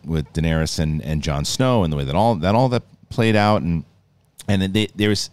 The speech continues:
what I love about it, how, the amount of history that seems to be there, and the stuff that I always liked about, uh, uh, old schools, like Star Wars when it started, was the, the original trilogy was, there was always, like, this lived-in universe, and there was, you, there was, like,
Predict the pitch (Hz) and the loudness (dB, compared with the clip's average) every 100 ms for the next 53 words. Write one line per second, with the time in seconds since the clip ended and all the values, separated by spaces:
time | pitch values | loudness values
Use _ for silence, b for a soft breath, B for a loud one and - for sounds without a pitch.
0 | _ 101 98 95 120 127 104 95 90 50 | _ 0 0 2 2 2 2 2 0 -4
1 | 95 95 95 107 107 - - 127 - 107 | 0 2 4 2 0 -4 -4 -2 0 2
2 | 90 85 85 - 92 82 78 104 90 71 | 2 2 -2 -2 -4 -4 -2 -2 0 0
3 | 78 98 120 - - 82 92 101 - - | -2 -4 -4 -2 -2 -2 -2 -4 -4 -4
4 | 78 76 - B B B B B 52 - | -2 -4 -6 B B B B B -12 -4
5 | 80 78 - 101 90 87 85 73 85 - | -2 0 0 0 0 -2 -2 -2 -6 -6
6 | - 120 139 98 87 76 82 78 - 78 | -2 -2 -2 -2 -2 0 0 2 0 0
7 | 78 78 - 82 80 82 92 87 76 - | 2 0 -2 -2 0 0 0 0 -2 -2
8 | 110 95 78 76 78 71 80 82 67 69 | -2 0 0 0 -2 -2 -2 -2 -6 -10
9 | 69 80 92 87 87 78 80 82 71 64 | -8 -4 -2 -2 -2 0 2 2 0 -4
10 | - - - 76 76 73 - 80 73 73 | -8 -8 -6 -4 -4 -4 -6 -8 -4 -4
11 | 71 | -6